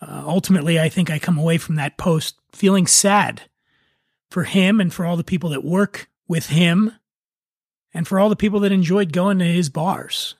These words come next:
and all the other bars out there. It's rough. Uh, and restaurants obviously are not immune to this as well. It's not just strictly bars. Uh, my friend at Wine L A, Ian Blackburn, uh, posted something. Uh,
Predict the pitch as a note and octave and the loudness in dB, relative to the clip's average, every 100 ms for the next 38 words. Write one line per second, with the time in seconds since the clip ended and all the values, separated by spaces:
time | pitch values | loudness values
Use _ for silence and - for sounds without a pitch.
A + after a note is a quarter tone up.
0 | _ - B2+ B2 E3+ G3 F3 F3 A#2+ B2+ | _ -10 -8 -2 2 4 4 0 -2 -6
1 | A#2 A#2+ - - _ B2 A#2+ - A#2+ - | -8 -8 -8 -10 _ -10 -10 -10 -12 -14
2 | - _ _ _ _ _ _ _ _ _ | -20 _ _ _ _ _ _ _ _ _
3 | _ _ _ _ _ - - A#3+ G#3 - | _ _ _ _ _ -6 2 2 2 -2
4 | - - - _ - F#3 F3 F#3 F#3+ G#3 | -14 -16 -20 _ -10 -6 -2 2 2 2
5 | - F3+ E3+ F#3+ F3 E3 - D#3+ D#3 D#3 | 2 0 0 -2 -2 -2 -4 -4 -4 -2
6 | D#3+ D3 C#3+ D3+ E3+ E3 D#3 E3+ D3 D3+ | -4 -6 -4 0 2 0 -2 -4 -4 -4
7 | C#3 C#3 E3 D3 F3 D#3 - D#3 - - | -4 -4 -4 -2 -2 -4 -4 -4 -2 -4
8 | - F#3 - C3+ C#3 G#3+ F#3+ D3+ D#3 - | -4 -6 -6 -10 0 2 2 0 -4 -8
9 | - - _ - C3 C3+ D3 - G3 F#3 | -16 -20 _ -12 -8 -6 -6 0 2 4
10 | F3 C#3+ _ _ _ _ _ - C#3+ C#3+ | 2 0 _ _ _ _ _ -18 -10 -2
11 | F3+ F3+ E3+ E3 F3 F#3 F3 E3+ F3 C#3+ | 2 2 2 2 2 2 2 2 0 -4
12 | - - F3 E3 D#3+ F#3+ - F3+ D#3 E3 | -14 -6 -2 0 2 0 0 -2 0 0
13 | F3+ - _ - B2+ - E3+ D#3 - B2+ | -2 -6 _ -14 -12 -8 -4 -4 -6 -6
14 | - D#3+ D3 D3+ C#3 C#3 C3+ C3 C3+ C#3 | -2 0 0 -2 -4 -8 -10 -10 -10 -12